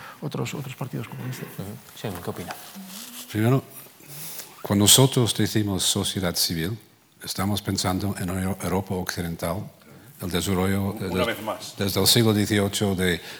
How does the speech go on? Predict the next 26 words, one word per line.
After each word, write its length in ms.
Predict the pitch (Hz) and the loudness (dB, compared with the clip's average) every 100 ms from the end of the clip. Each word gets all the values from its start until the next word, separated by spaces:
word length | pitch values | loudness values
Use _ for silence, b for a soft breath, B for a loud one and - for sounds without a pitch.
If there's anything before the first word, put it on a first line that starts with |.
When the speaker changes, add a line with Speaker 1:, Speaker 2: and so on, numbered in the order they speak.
| - | -4
Speaker 3:
de 80 | 90 | -2
la 120 | 90 | 0
prensa, 600 | - 101 98 - 95 92 B B | 4 4 6 4 2 -2 B B
de 220 | 92 90 | -4 0
los 260 | 90 85 85 | 0 0 -2
grupos 380 | - 98 98 87 | -2 0 0 0
no, 300 | 95 - 95 | 0 -2 -4
no 160 | 98 | -2
gubernamentales, 600 | 92 90 90 87 87 90 87 | 0 0 0 0 0 0 -2
etcétera. 460 | 80 87 - 76 82 B B B B B B B B _ | -4 -6 -6 -12 -14 B B B B B B B B _
Cuando 300 | - 104 104 | 2 4 6
se 120 | 117 | 6
dice 340 | 139 - 110 - | 6 4 0 2
sociedad 460 | - 107 117 101 | 2 2 2 4
civil 560 | - 104 92 98 95 - | 4 4 4 2 2 -4
en 120 | 95 87 | -6 0
China, 380 | - 120 110 98 | 2 4 2 0
están 280 | - 104 | 0 0
pensando 440 | 92 101 101 98 104 | 0 0 2 2 2
en 60 | |
los 160 | 95 92 | 0 -2
países 420 | - 95 98 95 | -2 0 0 0
del 160 | 90 87 | -4 -2
este 300 | 101 - 92 | 0 0 -2
de 100 | 85 | -4
Europa 420 | 80 80 - | -4 -6 -6